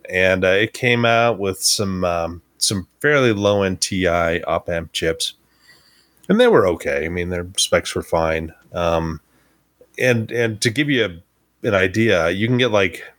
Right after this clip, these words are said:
six op amp chips, you know, pretty high end for about eighteen bucks. So they're not terribly expensive, but when you're, you know, dealing with thousands and thousands of boards, if you can cut down, you know, a cost by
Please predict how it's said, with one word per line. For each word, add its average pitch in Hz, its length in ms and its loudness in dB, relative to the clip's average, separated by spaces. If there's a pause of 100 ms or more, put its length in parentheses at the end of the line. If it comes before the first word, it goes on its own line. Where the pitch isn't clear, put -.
(880)
six - 400 0
op 117 280 2
amp 104 300 0
chips, - 1200 -2 (100)
you 147 120 0
know, 92 100 4
pretty 131 300 -2
high 110 240 2
end 98 260 2
for 95 100 -2
about 90 300 0
eighteen 98 480 -4
bucks. 78 460 -4 (380)
So 120 180 2
they're 113 100 2
not 170 400 0 (220)
terribly 143 560 0
expensive, 147 720 0
but 107 140 0
when 117 180 2
you're, 127 300 2
you 131 100 4
know, 87 240 2 (560)
dealing 123 340 2
with 95 140 -2
thousands 101 560 0
and - 80 -20
thousands 85 400 0
of - 80 -12
boards, 104 320 0
if 82 80 -10
you 90 80 -6
can 90 160 -6
cut 92 220 0
down, 90 340 2 (840)
you 127 140 2
know, 87 80 2
a 92 60 0
cost 98 460 2
by 85 320 2